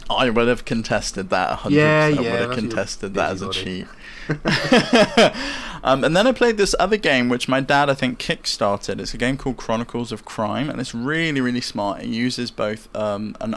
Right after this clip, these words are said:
Speaker 1: iPhone or an Android app and, like, a bunch of things o-, on the table. So there's, like, uh, one big board where you kinda put all the clues that you discover out, and you have a,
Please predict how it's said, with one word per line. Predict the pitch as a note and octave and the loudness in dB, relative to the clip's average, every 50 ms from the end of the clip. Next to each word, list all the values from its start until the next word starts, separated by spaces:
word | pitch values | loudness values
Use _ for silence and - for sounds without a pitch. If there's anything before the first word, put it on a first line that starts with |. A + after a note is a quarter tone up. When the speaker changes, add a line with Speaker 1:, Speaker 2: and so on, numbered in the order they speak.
| - | -2
Speaker 1:
iPhone | - A#2 A#2+ A#2+ - - A2 A2 A2 G2+ | -2 -2 -2 -4 -4 -6 -6 -4 -4 -4
or | G2+ | -4
an | G2+ | -4
Android | G2+ G#2 G#2+ G#2 - G2 F#2 F2+ - - - | -4 -4 -6 -6 -6 -8 -8 -8 -8 -8 -6
app | - G2 F2 - - - - - - - - - - - - - | -6 -4 -4 -6 -8 -14 -20 -18 -16 -14 -14 -14 -14 -12 -6 -4
and, | G#2+ G#2+ G#2+ G#2+ G#2 G#2 | -2 -2 -2 -4 -4 -4
like, | G#2 G2+ - | -4 -6 -6
a | A2 | -8
bunch | G#2+ - G#2+ G#2+ - - - - | -6 -4 -4 -4 -4 -8 -8 -8
of | G2 G3 - | -8 -8 -6
things | - G3+ - G2+ G2+ G3+ G3+ - - - - - | -6 -6 -6 -6 -6 -8 -8 -8 -10 -10 -10 -8
o-, | F#2+ G#2 G2+ G2 - - | -8 -6 -6 -6 -6 -6
on | F#2+ G2 G2 F#2+ G2 G2 G2 G2+ G2+ - - - - - - - - | -6 -6 -6 -6 -8 -8 -10 -12 -14 -18 -20 -20 -18 -16 -14 -14 -14
the | - A2 - G#2+ | -12 -10 -10 -8
table. | - - F3 F3+ D#3+ B2 - F#2+ G#2+ | -4 -2 -2 -2 -2 -2 -4 -6 -6
So | - - A2+ | -4 -4 -2
there's, | G#2+ G#2 G#2 - - | -2 -2 -2 0 0
like, | G2+ - - - - - - - - - - - - - - - - - - - | -2 -2 -2 -6 -14 -16 -16 -18 -16 -14 -14 -14 -14 -16 -20 -20 -20 -16 -8 -2
uh, | G#2 G#2+ G#2 G2+ G2+ G2+ | 0 2 4 4 2 2
one | - A#2 B2 C#3 E3 F3 E3+ | 0 0 0 2 2 2 2
big | D#3 E3 D#3 C3+ - - | 0 -2 -2 -4 -6 -4
board | B2 A#2+ A#2 A#2 A#2 A#2 A2+ | -2 0 2 2 2 2 2
where | A#2 A2+ | 0 -2
you | G#2+ G#2 | -2 -4
kinda | - - A2+ A2+ | -4 -4 -6 -6
put | - - - D#2 | -4 -6 -8 -6
all | G#2+ A2+ | -6 -6
the | G#2+ G#2+ | -6 -8
clues | - - - - C3 C3 C3 B2+ A#2+ - | -10 -10 -8 -4 0 0 0 0 0 -2
that | - - | -6 -6
you | G#2 G#2+ | -6 -6
discover | G2+ G#2+ - - - C3 A#2+ A#2 G#2+ G2+ F#2+ | -6 -6 -6 -2 0 0 0 0 0 0 2
out, | F#2 F#2 F#2 F#2 F#2+ - - - - - - | 2 2 0 -2 -2 -6 -10 -16 -14 -10 -8
and | A#2+ A#2 | -6 -6
you | A2+ | -4
have | A2 A2 G#2+ A2 - - - | -2 -2 -2 -4 -4 -10 -8
a, | - F#2+ G#2+ G#2+ | -4 -2 -2 -2